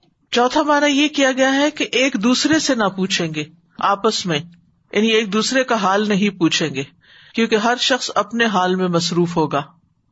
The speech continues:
اور پانچواں معنی یہ کیا گیا ہے کہ ان کے چہروں کے جو مختلف رنگ ہوں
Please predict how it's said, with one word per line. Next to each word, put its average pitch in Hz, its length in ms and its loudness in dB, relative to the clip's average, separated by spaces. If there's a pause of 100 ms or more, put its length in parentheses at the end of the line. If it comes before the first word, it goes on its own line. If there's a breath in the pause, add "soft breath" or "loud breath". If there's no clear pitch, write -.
(140)
اور 185 160 0
پانچواں 208 480 0
معنی 190 260 0
یہ 185 200 0
کیا 175 240 -2
گیا 160 320 -2
ہے 180 140 -6
کہ 160 420 -8 (280)
ان 202 240 0
کے 190 240 -2
چہروں 202 580 0
کے 185 220 -4
جو 170 200 -4
مختلف 190 500 -2
رنگ 190 320 0
ہوں 170 200 0